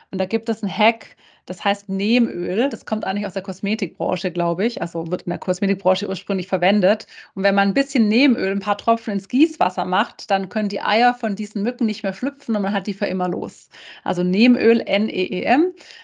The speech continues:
ähm, könnt ihr euch bestellen. Ähm, und, äh, falls ihr diese Trauermücken habt und loswerden wollt, habt ihr die dann hoffentlich nach zweimal Gießen los.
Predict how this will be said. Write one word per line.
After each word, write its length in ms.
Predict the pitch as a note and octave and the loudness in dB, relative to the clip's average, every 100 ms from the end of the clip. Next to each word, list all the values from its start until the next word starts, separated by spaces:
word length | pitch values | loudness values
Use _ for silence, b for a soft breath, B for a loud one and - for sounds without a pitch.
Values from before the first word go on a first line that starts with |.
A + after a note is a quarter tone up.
| - | -10
ähm, 480 | - G3 F#3+ G3 A3 - | -6 -4 -2 -4 -6 -10
könnt 220 | - G#3 G#3+ | -2 0 0
ihr 120 | G3+ | 0
euch 180 | F#3+ - | -2 -4
bestellen. 680 | G3 - G3 G#3 A#3+ C#4 B B B B - | -8 2 4 6 4 -2 B B B B -2
Ähm, 400 | F#3 F3+ F3+ F3+ | 0 2 0 -4
und, 440 | - F#3+ F#3 F#3 | -4 -2 -2 -2
äh, 200 | - F#3+ | -2 -2
falls 240 | F3 F#3+ G3 | 0 0 0
ihr 60 | |
diese 180 | F3+ F3+ | -4 -6
Trauermücken 520 | - F#3+ G#3 G3 G3 | 0 4 4 2 -2
habt 160 | G3+ G3 | -4 -4
und 60 | F#3 | -4
loswerden 520 | F3+ G3 G3 F#3 F#3+ | -4 -4 -4 -4 -2
wollt, 260 | F#3 F3+ F#3 | 2 2 0
habt 160 | G3 | -4
ihr 80 | F#3 | -6
die 120 | F#3 | -6
dann 180 | F#3 F3+ | -6 -6
hoffentlich 400 | F3+ F#3+ E3+ F#3 | -6 -6 -8 -6
nach 100 | F3+ | -8
zweimal 400 | - F3+ F3 F3 | 0 2 4 2
Gießen 340 | E3+ E3+ E3+ E3+ | 0 -4 0 0
los. 460 | - E3 - - | -2 -6 -12 -20